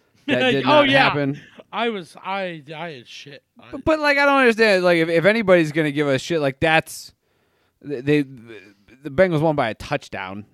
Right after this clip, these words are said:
Speaker 1: It wasn't any sort of crazy blowout. It was a decent game. The Raiders fucked themselves over with penalties. If the Raiders weren't so highly penalized, it, I think it would have been a bit of a different ballgame. I don't think we were that far off.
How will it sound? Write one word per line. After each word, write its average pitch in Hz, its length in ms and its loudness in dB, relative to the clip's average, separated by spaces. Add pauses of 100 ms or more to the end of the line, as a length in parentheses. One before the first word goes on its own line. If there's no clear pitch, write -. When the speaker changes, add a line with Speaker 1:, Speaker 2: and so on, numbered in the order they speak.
Speaker 1:
It 117 100 -10
wasn't 131 400 -2
any 131 200 -2
sort 123 240 -2
of 107 100 -8
crazy 123 360 -4
blowout. 117 420 0
It 117 40 -4
was 113 40 -6
a 113 60 -6
decent 127 340 -6
game. 123 320 -6
The 117 220 -6
Raiders 156 440 2
fucked - 300 -4
themselves 120 460 -4
over 127 240 -2
with 101 240 -10
penalties. 110 560 -8
If 104 100 -16
the 120 120 -8
Raiders 127 340 -4
weren't 123 240 -8
so 104 320 -6 (460)
highly 156 340 0
penalized, 113 840 -4 (480)
it, 120 320 -6
I 123 100 -4
think 143 140 -4
it 135 40 -6
would 123 120 -2
have 117 80 -6
been 120 120 -2
a 107 40 -6
bit 127 160 -2
of 113 60 -6
a 113 80 -6
different 107 320 -8
ballgame. 117 360 -2
I 113 60 -6
don't 131 140 -6
think 107 160 -12
we 110 80 -6
were 101 100 -6
that 104 240 -10
far 98 340 -8
off. 107 400 -8